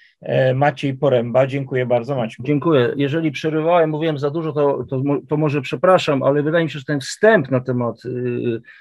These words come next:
Speaker 2: tej rocznicy jest istotny, bo ludzie mylą te, te sprawy bardzo mocno. I, e, no, zachęcam wszystkich do analizowania tego na chłodno, y,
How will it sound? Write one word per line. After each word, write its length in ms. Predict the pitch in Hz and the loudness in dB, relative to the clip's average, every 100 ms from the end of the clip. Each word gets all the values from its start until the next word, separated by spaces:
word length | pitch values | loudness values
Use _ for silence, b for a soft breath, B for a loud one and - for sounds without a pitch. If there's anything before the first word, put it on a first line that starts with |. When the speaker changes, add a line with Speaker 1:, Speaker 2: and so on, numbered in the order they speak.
| _ | _
Speaker 2:
tej 180 | 147 143 | 2 4
rocznicy 400 | 143 - 160 160 | 2 0 0 0
jest 120 | - | -4
istotny, 460 | 139 185 131 127 113 | 4 4 4 -2 -2
bo 240 | 123 123 | 0 2
ludzie 280 | 131 131 139 | 2 2 4
mylą 300 | 185 135 104 | 6 4 0
te, 120 | 104 | -8
te 120 | - | -12
sprawy 380 | 104 - 127 123 | -8 2 4 4
bardzo 260 | 113 113 127 | 0 0 2
mocno. 480 | 131 131 - 156 226 B B B B B _ - | 2 0 -4 -6 -8 B B B B B _ -4
I, 280 | 170 180 175 | 0 2 2
e, 580 | 147 143 143 139 147 151 | 2 2 0 -2 -6 -6
no, 120 | 180 | -4
zachęcam 500 | 180 196 208 190 202 | -2 -2 -2 0 -2
wszystkich 460 | 170 190 - 196 165 | 0 -4 -6 -8 -2
do 320 | 180 180 180 175 | 2 4 4 0
analizowania 640 | 190 190 165 196 214 185 | 0 -2 -2 -2 0 0
tego 240 | 180 151 | -2 -2
na 80 | 151 | -2
chłodno, 720 | 143 170 123 104 117 170 196 160 | 0 0 0 -2 -2 -2 -4 -6
y, 540 | 139 123 131 131 131 | -6 -6 -6 -4 -4